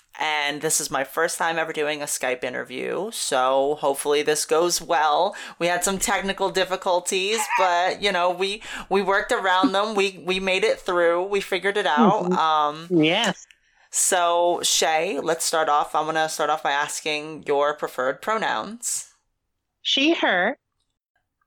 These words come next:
Speaker 1: The female pronouns, and you identify
Speaker 2: Yeah.
Speaker 1: as trans female.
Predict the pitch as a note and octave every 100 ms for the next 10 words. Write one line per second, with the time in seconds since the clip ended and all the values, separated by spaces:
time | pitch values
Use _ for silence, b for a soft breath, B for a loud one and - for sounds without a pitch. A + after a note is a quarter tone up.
0 | _ - F#3+ G3+ - F#3+ C#3+ - B2 A#2
1 | B2+ D#3+ D#3+ D#3 F3 D#3+ D#3 D#3 D3 D3
2 | C#3 C3 C#3 C#3 - - D#3+ C#3 C#3 -
3 | - F2+ E2+